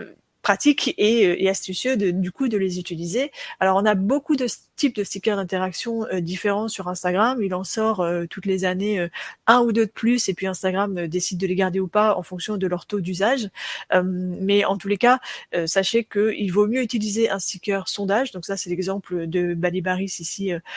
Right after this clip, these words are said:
à, à gauche. Euh, un sondage, en fait, où on a la possibilité de poser une question et de donner, euh, de deux jusqu'à quatre réponses,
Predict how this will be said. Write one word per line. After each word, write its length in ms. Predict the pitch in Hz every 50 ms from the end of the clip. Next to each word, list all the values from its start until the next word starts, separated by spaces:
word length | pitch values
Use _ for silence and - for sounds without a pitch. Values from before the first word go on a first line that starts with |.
| - - - - - -
à, 200 | 170 170 165 156 165 - -
à 120 | - 175
gauche. 360 | 170 185 208 226 220 - - - - - - - - -
Euh, 240 | 175 156 151 160 -
un 60 | 165
sondage, 460 | - - 170 175 196 208 220 202 190
en 80 | 170 -
fait, 240 | - 196 - -
où 40 | 180
on 80 | 170 175
a 60 | 175
la 80 | 175 170
possibilité 400 | - 175 - 165 165 - 208 196
de 40 |
poser 200 | - 190 180 180
une 80 | 190 180
question 460 | - 190 180 - - 214 208 208 -
et 100 | - 185
de 100 | 170 190
donner, 440 | 180 175 185 180 185 196 202 214 180
euh, 260 | 165 170 170 170 165
de 240 | 156 151 160 - 180
deux 300 | 160 165 214 214 220 214
jusqu'à 320 | 196 185 - - 180 175
quatre 260 | - - - 202 - -
réponses, 540 | - 196 - - 240 285 - - - -